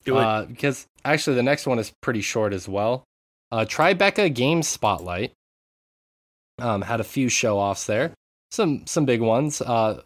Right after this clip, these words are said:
Speaker 2: Thirsty Suitors is an
Speaker 1: Oh,
Speaker 2: action
Speaker 1: yeah.
Speaker 2: R P G that involves turn-based battles, skateboarding,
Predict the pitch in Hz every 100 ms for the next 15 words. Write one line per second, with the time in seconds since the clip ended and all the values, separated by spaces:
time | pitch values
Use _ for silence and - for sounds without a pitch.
0 | - - 202 233 - 254 214 - 220 240
1 | 143 92 87 - - - - 123 117 120
2 | 120 151 - 170 143 151 147 123 117 131
3 | 104 92 _ _ - 120 127 120 123 123
4 | 110 - - 170 170 175 170 - 113 107
5 | 107 107 - - - - 170 202 151 117
6 | 110 110 110